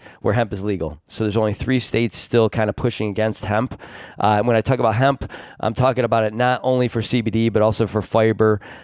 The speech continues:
grain and seed, uh, and then T H C, obviously, for the medical side of it as well. Uh, but she also went over for most people, uh, the, the basis of the Farm Bill in two thousand fourteen, two thousand eighteen.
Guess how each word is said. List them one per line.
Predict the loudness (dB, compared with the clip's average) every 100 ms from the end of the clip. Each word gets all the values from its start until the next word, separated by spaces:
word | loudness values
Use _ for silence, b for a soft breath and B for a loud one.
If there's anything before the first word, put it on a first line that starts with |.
| _
grain | 0 0 0
and | -2
seed, | -2 0 2 2 0 -4 B B
uh, | -2 0 0
and | -2
then | -4
T | -2 -2
H | -2
C, | -2 0
obviously, | 0 -2 -4 -4
for | -2 -2
the | 0
medical | -2 -2 -4
side | -2 -2 -2
of | -2
it |
as | 0
well. | 2 0 -2 B B -16 _ _ _ -16 -2
Uh, | 0 2
but | 0
she | 2
also | 2 4
went | 4 4
over | 4 4
for | 2 0
most | 2 2 0
people, | 0 2 4 4
uh, | 2 0
the, | 0 -2 -4 _ _
the | -2
basis | 0 0 0 -2
of | -2
the | 0
Farm | 2 2
Bill | 4 2
in |
two | 0
thousand | -2 -2
fourteen, | -2 -2 -2 -4
two | -4
thousand | -2 -2 -2
eighteen. | -6 -6 -6